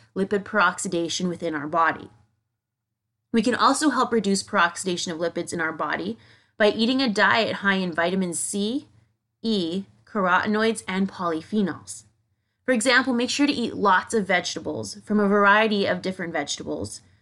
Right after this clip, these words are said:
moderate amounts of fruit that are high in vitamin C, such as citrus fruits and berries, as well as nuts, which are a good source of vitamin E.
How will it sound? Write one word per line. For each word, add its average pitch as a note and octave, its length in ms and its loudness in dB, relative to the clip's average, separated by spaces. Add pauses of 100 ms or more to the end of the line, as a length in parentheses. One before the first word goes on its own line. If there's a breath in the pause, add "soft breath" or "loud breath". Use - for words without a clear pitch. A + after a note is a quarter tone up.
(180)
moderate C#4+ 460 4
amounts A#3 400 2
of G#3 100 -4
fruit B3+ 520 -6
that F#3+ 160 2
are F#3+ 60 2
high G3+ 260 2
in G#3+ 100 2
vitamin F#3+ 360 0
C, G3+ 240 -4
such F3 260 -4
as E3 120 -6
citrus - 440 -6
fruits F#3 300 -6
and E3 120 -8
berries, D#3 480 -4 (400)
as F#3+ 200 0
well G#3 160 6
as F#3 160 0
nuts, - 340 -4
which F#3+ 140 -2
are F3+ 80 0
a F3+ 40 0
good F3+ 220 -6
source F3+ 360 -4
of D#3+ 100 -6
vitamin D#3 380 -4
E. F#3 280 -4